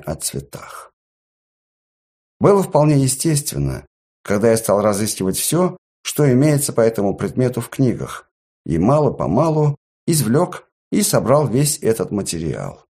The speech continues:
от древнейших времен и до нашего времени. Благодаря моей собственной внимательности, благодаря доброй воле и участию некоторых друзей,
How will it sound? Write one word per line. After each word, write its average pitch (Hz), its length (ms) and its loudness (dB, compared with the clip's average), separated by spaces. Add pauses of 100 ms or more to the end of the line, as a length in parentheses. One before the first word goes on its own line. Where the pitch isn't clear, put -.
(260)
от - 160 -2
древнейших 160 600 0
времен 131 440 2 (420)
и 139 80 0
до 123 160 4
нашего 90 400 -2
времени. 69 640 -8 (540)
Благодаря 143 480 4
моей 139 240 4
собственной 117 560 0
внимательности, 117 960 0 (400)
благодаря 143 480 2
доброй 147 340 4
воле 147 320 2
и 131 120 0
участию 131 460 0
некоторых 101 400 -2
друзей, 85 600 -4